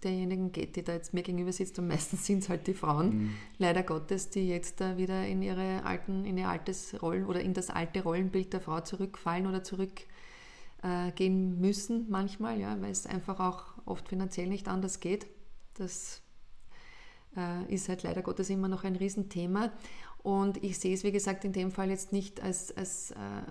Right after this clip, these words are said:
Speaker 1: Falle, dass ich da reintappe irgendwie, sondern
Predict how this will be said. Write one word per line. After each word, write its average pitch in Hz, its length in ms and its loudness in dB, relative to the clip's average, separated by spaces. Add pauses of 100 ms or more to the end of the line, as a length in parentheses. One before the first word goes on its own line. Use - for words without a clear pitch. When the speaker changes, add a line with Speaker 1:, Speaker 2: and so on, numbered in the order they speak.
Speaker 1:
Falle, - 440 2
dass 196 300 0
ich 196 120 -4
da 190 100 0
reintappe 185 640 -2
irgendwie, 202 640 2 (420)
sondern 196 640 2